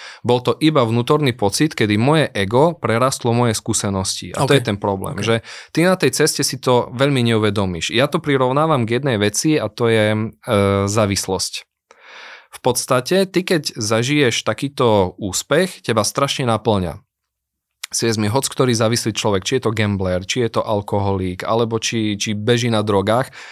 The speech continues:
Speaker 1: tak isto je rád, ak si, ak si tú svoju dávku dá. Tvoja dávka je to, ako vyzeráš, koľko peňazí míňaš, že si môžeš dovoliť dobré veci. V istom momente, ak ťa to prerastie, už začína problém. Ty ho začínaš cítiť, ale ignoruješ ho úplne.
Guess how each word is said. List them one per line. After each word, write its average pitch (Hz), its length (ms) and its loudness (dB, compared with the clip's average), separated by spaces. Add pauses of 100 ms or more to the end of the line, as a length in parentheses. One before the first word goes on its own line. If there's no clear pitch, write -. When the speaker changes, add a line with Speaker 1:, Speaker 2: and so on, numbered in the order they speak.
(120)
Speaker 1:
tak 117 140 0
isto 185 240 0
je 117 120 4
rád, 107 360 2
ak 107 220 -4
si, - 320 0 (220)
ak 101 200 -4
si - 180 -6
tú 110 120 -6
svoju 113 320 2
dávku 104 380 0
dá. 95 340 -4 (340)
Tvoja 135 300 2
dávka 120 680 2 (240)
je 107 140 -2
to, 104 160 -2
ako - 240 -6
vyzeráš, 120 480 0
koľko - 320 -4
peňazí 104 440 0
míňaš, 120 600 0
že 104 100 -2
si - 140 -4
môžeš 107 300 -2
dovoliť 104 300 0
dobré 101 300 0
veci. 131 540 0 (460)
V - 100 -20
istom 160 300 0
momente, 120 380 2
ak 120 180 0
ťa 131 100 -2
to 135 100 -4
prerastie, 113 800 0
už 110 180 -4
začína 107 380 -2
problém. 95 400 -2 (300)
Ty 117 120 -2
ho 110 100 2
začínaš 117 500 -2
cítiť, 180 680 -2
ale 117 220 2
ignoruješ 127 640 0
ho 95 60 -2
úplne. 107 580 -4